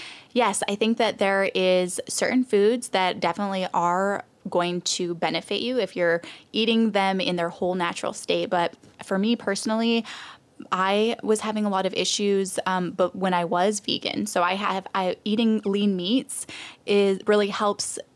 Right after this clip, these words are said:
just how I feel on the inside. So I think that's super important, just to understand how your body feels.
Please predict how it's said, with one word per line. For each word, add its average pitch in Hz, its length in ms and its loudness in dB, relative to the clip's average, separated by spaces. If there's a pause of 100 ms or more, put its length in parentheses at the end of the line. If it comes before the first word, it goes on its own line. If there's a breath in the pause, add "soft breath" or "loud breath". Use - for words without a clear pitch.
(120)
just 190 180 -2
how 190 280 0
I 175 140 0
feel 180 540 2 (440)
on 190 120 4
the 175 120 -2
inside. 240 640 2
So 196 180 2
I 185 100 4
think 214 220 -2
that's - 220 -2
super 208 180 0
important, 214 300 0
just 190 220 -4
to 185 260 0
understand 180 560 -2
how 196 400 0
your 196 180 -2
body 180 320 0
feels. 190 480 0